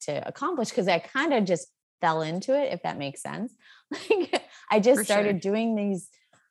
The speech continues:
Speaker 1: pieces, and, you know, it just really was resonating. I think the turning point for me was,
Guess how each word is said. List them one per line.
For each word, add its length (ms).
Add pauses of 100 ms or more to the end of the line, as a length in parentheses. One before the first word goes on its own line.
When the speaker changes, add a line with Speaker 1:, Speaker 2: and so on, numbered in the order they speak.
(140)
Speaker 1:
pieces, 800
and, 580 (560)
you 140
know, 280
it 180
just 360
really 560
was 240
resonating. 500
I 120
think 400 (320)
the 160
turning 500
point 360
for 100
me 320
was, 520